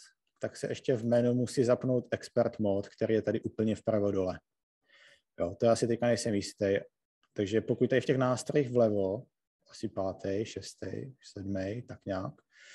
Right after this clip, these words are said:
je nástroj pravítka, klávesová zkratka X, tak ta mi pomůže k tomu, abych udělal L-kovou budovu. Eh, vyberu si,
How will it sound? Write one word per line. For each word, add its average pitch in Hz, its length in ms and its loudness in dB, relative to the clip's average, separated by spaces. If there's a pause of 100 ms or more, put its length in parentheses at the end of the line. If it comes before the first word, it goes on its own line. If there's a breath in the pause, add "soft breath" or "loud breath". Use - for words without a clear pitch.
(280 loud breath)
je 110 280 6 (180)
nástroj 113 480 2
pravítka, 101 680 2 (260)
klávesová 107 440 2
zkratka - 500 -2
X, - 520 -4 (760 loud breath)
tak 107 160 2 (120)
ta 117 520 6
mi 117 120 0
pomůže 120 520 2
k - 60 -10
tomu, 117 240 0
abych 117 240 0
udělal 117 260 4
L-kovou 110 400 0
budovu. 95 440 -4 (1120)
Eh, 101 340 4
vyberu 131 360 6
si, 131 520 2